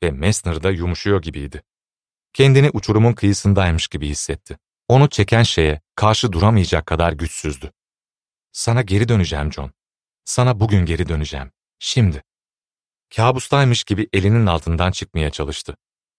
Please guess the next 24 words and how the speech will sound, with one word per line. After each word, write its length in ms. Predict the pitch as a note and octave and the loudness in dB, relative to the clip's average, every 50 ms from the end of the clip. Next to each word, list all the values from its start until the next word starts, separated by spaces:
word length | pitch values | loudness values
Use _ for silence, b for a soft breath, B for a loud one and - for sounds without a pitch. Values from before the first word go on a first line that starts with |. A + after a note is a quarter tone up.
| _ _ _ | _ _ _
Kadın 240 | - A#2+ B2 D3+ D#3 | 0 2 2 2 2
konuşurken 680 | - G#2+ F#2 F2+ - - B2 A#2+ - - D2 C#2+ C#2+ - _ _ | 2 0 -2 -2 0 0 -2 -2 0 -4 -6 -6 -6 -8 _ _
o 160 | - C3+ C3+ | 0 0 2
dinler 320 | G#2+ G#2 G2+ G2 G2 F#2 F2 | 4 4 4 4 4 2 0
gibi 220 | D2+ D#2 C#2+ D2+ | -2 -4 -6 -6
göründü. 380 | D2 D2+ C#2+ C#2+ C#2 C2+ B1 - _ _ _ _ _ _ | -6 -4 -4 -4 -6 -6 -8 -12 _ _ _ _ _ _
Sanki 420 | _ - - D#3 E3+ F3 - E3 D#3 | _ -2 2 4 4 4 2 0 -2
sessizce 760 | - - A#2+ A2+ - - C#3+ C#3+ A#2+ E2+ F2 F2+ F2+ F#2+ - _ - | 0 0 0 0 0 0 0 -2 0 0 0 -2 -2 -2 -6 _ 2
Lorelai'ın 460 | G#2 C3 C3+ C3+ A#2 G2 F#2 F2+ G2+ | 2 4 4 6 4 4 2 2 2
şarkısını 540 | A2+ - G2+ F2+ F2 - - - - F#2 F2 | 2 2 0 0 0 -2 -4 -6 -4 -4 -2
söylüyordu. 600 | - - - D#2+ C#2 C2+ C2 C2+ C2+ C#2 - - _ _ _ _ _ _ _ _ _ _ _ | -4 -2 -4 -4 -4 -2 -4 -6 -8 -10 -12 -16 _ _ _ _ _ _ _ _ _ _ _
Sanki 440 | _ - - D3+ E3 E3+ - D#3 A#2 | _ 0 2 2 4 4 2 -2 -2
bir 60 | F#2 | 2
yerlerde 560 | F#2 G2 G2 G2 F#2+ F#2 G2 F#2+ F#2 F2+ G2+ F2 | 2 4 4 4 2 2 0 0 0 0 0 0
biri 180 | F2+ F#2 F#2+ | 0 0 -2
piyano 340 | F#2+ - D#2+ F#2+ G#2+ G#2 E2+ | -2 0 0 2 2 2 0
çalıyor 440 | - - C#2 B1+ C2+ C2+ D2 G#2 A#2 - _ _ _ _ - | -2 -6 -10 -10 -6 -4 -4 -4 -4 -6 _ _ _ _ 0
ve 180 | A#2+ A#2+ F#2 | 2 2 4
notalar 440 | F2+ A#2+ - - G#2+ G2+ G2 G#2 G2 | 2 2 2 2 2 2 2 0 -2
kulaklarında 540 | - F#2+ F#2+ F2+ - - F#2 E2+ F2 E2 F2 | 0 0 0 0 0 -2 -2 0 0 -2 -2
çınlıyordu. 560 | - - D#2 D2 C#2 C2+ C2+ C2 C2 - - _ _ _ _ _ _ _ _ _ _ _ _ _ _ _ _ _ | -4 -4 -6 -6 -6 -6 -8 -10 -12 -14 -20 _ _ _ _ _ _ _ _ _ _ _ _ _ _ _ _ _
Aniden 460 | G#2+ B2 D3+ D#3 C#3+ C3 G#2+ A#2 A#2+ A#2 | 2 2 4 4 4 4 2 2 0 2
ayağa 280 | - F2+ F#2 F2 E2 D#2+ | 0 0 2 2 0 -2
fırladı. 480 | - - - D2 C#2 C#2+ C#2 - - | -2 -6 -10 -8 -8 -8 -8 -10 -14